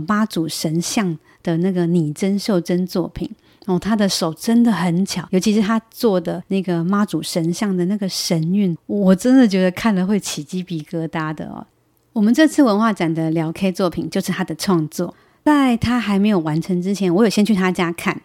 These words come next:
看到那个用纸做的西螺大桥，还有神教啊，还有一些动作表情很生动，哦，每一个都不到两公分高的小人偶，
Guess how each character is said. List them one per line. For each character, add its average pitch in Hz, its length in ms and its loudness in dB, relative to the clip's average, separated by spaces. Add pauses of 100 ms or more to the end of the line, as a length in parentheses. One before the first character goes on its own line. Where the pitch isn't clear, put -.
看 - 120 -4
到 196 200 2
那 190 120 2
个 175 160 0
用 180 300 0
纸 - 340 -10
做 185 220 0
的 170 240 -6
西 196 300 0
螺 170 180 2
大 165 240 0
桥， 156 500 -4
还 180 100 -4
有 165 200 0
神 180 380 0
教 208 260 2
啊， 190 260 -2
还 202 120 0
有 214 80 2
一 202 100 0
些 220 240 -2 (320)
动 240 260 2
作 240 220 0
表 185 260 -2
情 190 280 -4
很 185 340 0
生 240 400 2
动， 220 280 -2
哦， 233 80 -4
每 202 200 4
一 214 100 6
个 240 140 4
都 240 220 2
不 220 100 -4
到 262 160 4
两 165 220 2
公 214 200 2
分 214 220 4
高 190 240 -4
的 175 180 -2
小 156 240 -2
人 160 240 2
偶， 170 160 0